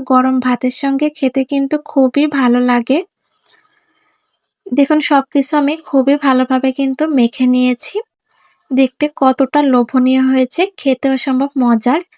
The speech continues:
এখন পরিবেশন করে নিব। তৈরি হয়ে গেল হাতে মাখা কচি শিমের ঝাল ঝাল ভর্তা। গরম ভাতের সঙ্গে এই হাতে মাখা কচি শিমের ভর্তা খেতে কি যে মজা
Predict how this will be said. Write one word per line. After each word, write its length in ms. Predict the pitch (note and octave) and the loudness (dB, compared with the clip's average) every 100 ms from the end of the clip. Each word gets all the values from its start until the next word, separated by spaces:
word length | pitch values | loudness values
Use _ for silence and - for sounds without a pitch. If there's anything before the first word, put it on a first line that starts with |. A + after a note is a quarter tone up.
| _ _ _ | _ _ _
এখন 260 | - B3 C#4+ D4+ | -6 -2 -2 0
পরিবেশন 560 | C4+ B3 B3 A#3+ B3+ B3 | 0 0 0 -2 -2 -2
করে 260 | B3+ B3+ | 0 0
নিব। 260 | B3 B3 A#3+ E4 - _ _ _ _ _ - | 0 0 0 -2 -6 _ _ _ _ _ 2
তৈরি 300 | C4+ C4 C#4 | 4 4 4
হয়ে 240 | C4+ C4+ | 2 2
গেল 240 | C4+ D4 B3 D4+ | 2 2 2 0
হাতে 360 | - B3 A#3 C4 | -2 -2 -2 -2
মাখা 380 | B3+ C4 C4 C4+ E4 - | 0 -2 -2 -2 -4 -4
কচি 320 | - B3 - | -2 0 0
শিমের 400 | A#3+ - B3+ C4 D4 | -4 -2 0 0 -2
ঝাল 240 | - A#3+ A#3 | -2 0 0
ঝাল 200 | A#3 C#4 C#4+ | 0 -2 -2
ভর্তা। 480 | - A#3+ A#3+ - D#4 G#4+ _ _ _ _ _ | 0 -2 -2 -4 -4 -4 _ _ _ _ _
গরম 440 | A#3+ A#3+ C4+ C#4 C#4 | -6 0 2 2 0
ভাতের 380 | C4+ C4 C4+ C4+ | 0 0 0 -2
সঙ্গে 380 | - D4 C4+ B3+ C4+ - | -2 -2 0 2 0 0
এই 180 | C4 C#4 | 0 0
হাতে 380 | - B3+ A#3+ B3+ | 0 -4 -2 0
মাখা 320 | B3+ C4 - D4 D4+ | 0 -2 -2 -2 0
কচি 320 | C#4 C4 C4+ | 0 2 0
শিমের 300 | - C4 C#4 | 0 -2 -2
ভর্তা 480 | C#4 C4+ C4+ - A#3+ D4+ - _ _ _ | 2 0 0 -2 -4 -4 -10 _ _ _
খেতে 340 | - C#4 C4+ D4 - | 0 0 0 -2 -2
কি 140 | C#4+ C4+ | -2 0
যে 160 | C#4+ D4 | 0 -2
মজা 400 | D4 C#4 B3 | 0 0 0